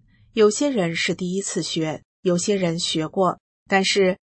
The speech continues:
没时间到练功点，或者还不知道学法的重要性。网上教功采取小班制的形式，可灵活应对每个报名人的情况教功。为了给大家创造方便的学法环境，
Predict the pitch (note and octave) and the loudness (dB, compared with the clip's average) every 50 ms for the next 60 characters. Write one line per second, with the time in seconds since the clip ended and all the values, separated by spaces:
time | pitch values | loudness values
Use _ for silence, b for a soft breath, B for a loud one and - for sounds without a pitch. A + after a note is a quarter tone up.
0 | _ - G#3+ G#3+ C4 C4+ - - G3+ G3+ - A3 A3 A#3 G3 - - A3+ G3+ F#3+ | _ 0 0 0 2 0 -2 -4 -4 -2 0 0 0 0 -2 -4 -2 -2 -2 0
1 | F#3+ G#3 B3+ B3+ G3 - - C4+ C#4+ C#4+ - G3+ E3 E3 D3+ - - - - G3 | 0 0 -2 -2 -2 -2 -4 -6 -6 -4 -2 0 0 0 -2 -6 -8 -4 -2 -2
2 | E3+ - F3 E3 D#3+ D#3+ - - E3+ E3+ - A3 F#3 - G#3 G#3 G#3+ G#3 F#3 E3+ | 0 0 0 -2 -4 -4 -6 -6 -6 -2 -2 -2 0 0 0 -2 0 0 0 0
3 | E3+ - - - E3 D#3 E3 - F3 D#3 D#3 E3 D#3+ - A#3+ A#3 G3+ F#3 F3 D#3 | 0 -2 -4 -4 -4 -4 -4 -4 -6 -6 -6 -6 -6 -6 -4 -4 -2 -2 -2 -2
4 | D#3 D#3 - - F3+ F3 - - _ _ _ _ _ _ _ _ _ - A#3+ A3+ | -4 -4 -4 -2 -2 -2 -4 -6 _ _ _ _ _ _ _ _ _ 2 4 4
5 | G#3 G3+ - B3+ A#3 G#3 - - B3+ B3+ B3+ B3+ C4+ C4 C4 C4 - - - - | 4 4 2 2 0 0 0 0 0 0 0 0 0 0 0 -2 -8 -8 -6 -6
6 | D#3+ E3+ - - E3 E3+ - - F#3 D3 C#3 C#3+ G3+ G3+ G#3 A3 - A3 G3 F3 | -4 -4 -4 -4 -4 -4 -4 -2 -2 -4 -4 -2 -4 -4 -2 -2 -2 -2 -2 -2
7 | E3 D#3+ - - D#3+ D#3 D#3+ - - - F#3+ E3 - - _ _ _ _ _ _ | -2 -4 -4 -6 -6 -6 -6 -4 -2 0 0 -2 -2 -4 _ _ _ _ _ _
8 | - - A3 G3+ F#3+ F#3+ F#3 G#3+ C4 - - F#3+ F3 F#3 G3+ G#3 F#3 E3+ - G3 | -4 0 2 2 4 2 2 0 -2 0 2 2 2 2 2 -2 -2 -2 0 0
9 | F#3+ F3+ E3+ - - F#3+ F3 D#3 - F3+ F3 F3 B3 A#3+ G3+ F3+ E3+ F3 F3 E3 | 0 0 0 -2 -2 -2 -2 0 0 -2 -2 -2 -2 -2 -2 -2 -2 -2 -2 -4
10 | D3+ D#3+ E3+ F3 E3 D#3+ - - - D#3 D3 - - - F3+ E3+ D#3+ - F#3 F3 | -4 -4 -4 -4 -4 -4 -4 -6 -8 -8 -10 -8 -4 -4 -4 -2 -4 -4 -4 -4
11 | F3+ F3+ - G3 G3+ G#3 G3+ - _ _ _ _ _ _ _ _ _ - A#3+ A3 | -4 0 2 2 2 2 0 -6 _ _ _ _ _ _ _ _ _ 2 4 6
12 | G3+ G3 G3 - E3+ E3+ E3+ A3 G#3 F3+ E3+ - G3+ G3 G3 G#3 F3+ - - - | 6 6 4 4 2 2 2 0 0 -2 0 0 0 2 2 2 0 -2 -2 -2
13 | A#3+ G#3 F#3 - A3 F#3+ F3 F3 F3+ - B3 B3 B3+ - C4+ B3 F#3+ F3+ D#3+ - | 0 0 0 0 2 2 2 2 0 -2 -4 -4 -2 -2 -2 -2 -2 -2 -4 -4
14 | - D#3+ D#3+ F3 F#3+ D#3+ D#3 - - D#3+ D#3 D#3 - - A#3 G#3+ F#3+ F#3 | -4 -4 -4 -4 -6 -8 -8 -6 -6 -6 -6 -6 -6 -4 -2 -4 -4 -4